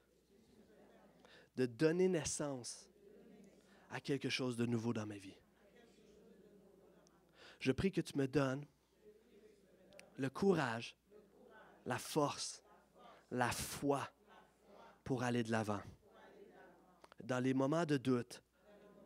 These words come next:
dans les moments de difficulté, dans les moments de faiblesse, rappelle-moi que rien n'est impossible à toi.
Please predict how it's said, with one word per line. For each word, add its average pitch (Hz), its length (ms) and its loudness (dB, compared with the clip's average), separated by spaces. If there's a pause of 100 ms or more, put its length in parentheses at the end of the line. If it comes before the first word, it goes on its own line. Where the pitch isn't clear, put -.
(840)
dans 135 120 0
les 135 100 4
moments 127 300 2
de 117 120 -2
difficulté, 110 800 -6 (1600)
dans 143 140 4
les 139 120 6
moments 127 280 4
de 120 100 0
faiblesse, 113 840 -4 (1300)
rappelle-moi 123 760 4 (1120)
que - 140 2
rien 120 560 4
n'est 113 300 0
impossible 104 520 0
à 92 80 -2
toi. 92 240 -6